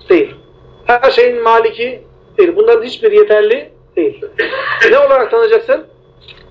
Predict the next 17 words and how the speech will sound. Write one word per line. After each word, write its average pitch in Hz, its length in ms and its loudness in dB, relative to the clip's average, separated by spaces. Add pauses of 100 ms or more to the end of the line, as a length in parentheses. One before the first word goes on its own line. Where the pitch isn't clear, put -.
(540)
İbadette 403 680 2 (560)
birle-, 196 480 2 (420)
ibadeti 214 580 0
birleyen, 202 500 2 (100)
birlemen 208 420 2
gerektiği 190 480 0
olarak, 180 480 0 (500)
tek 262 320 -2 (280)
ilah 196 280 2 (120)
olarak, 170 500 -2 (400)
ortağı 214 400 2
olmayan 208 460 2 (140)
olarak 185 380 -2
tanıman 185 400 -4 (240)
gerek. 139 420 -8 (360)
Bunu 233 120 6
tanımazsan, 226 580 0